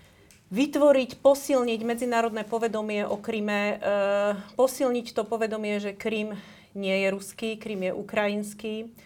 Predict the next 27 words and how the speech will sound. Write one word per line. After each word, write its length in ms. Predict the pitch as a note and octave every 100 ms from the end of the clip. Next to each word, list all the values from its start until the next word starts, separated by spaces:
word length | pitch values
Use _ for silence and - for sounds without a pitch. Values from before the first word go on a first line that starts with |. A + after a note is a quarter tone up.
| - - -
že 240 | F#3+ G3+ G#3
bol 240 | G3+ G3 -
ilegálne 720 | A#3 A3+ G#3+ G#3+ G#3 G#3 G#3
proti 240 | G#3 G#3
všetkým 420 | G#3+ - A#3+ - G3+
zásadám 540 | G#3 G#3+ A3 G3+ G3
morálky 640 | G#3 G#3+ G#3+ G#3 G#3+ G3+
a 80 | -
medzinárodného 720 | F#3 G3 G#3 G3 G3 F#3 F#3 G3+
práva 400 | G3+ G3+ G3+ F#3
anektovaný, 880 | F#3 G3 F#3+ G#3+ G3 G3 G3 G#3 A#3 - - - - - - - -
že 240 | G3 A#3
bol 160 | A#3 A3
k 160 | A3 A#3+
Rusku 240 | B3 B3+
pričlenený 800 | A3+ A3+ - A#3 A3+ A3 G#3 G#3
absolútne 560 | A3+ A3+ - A3+ A3 G#3
ilegálnym 640 | G#3 G#3 G#3 G3+ G3 F#3
referendom, 720 | F3+ F#3 G3+ F#3+ F#3+ G3 G3+
ktoré 320 | - G3 F3+
nie 240 | F3+ F3 F3+
je 20 |
platné, 640 | F#3 F#3+ F#3+ G3+ G3+ A3 A3 - - - - -
a 80 | G3+
že 160 | G#3+
je 80 | G#3
nutné 640 | A3 A3 A3+ G#3 G#3 G#3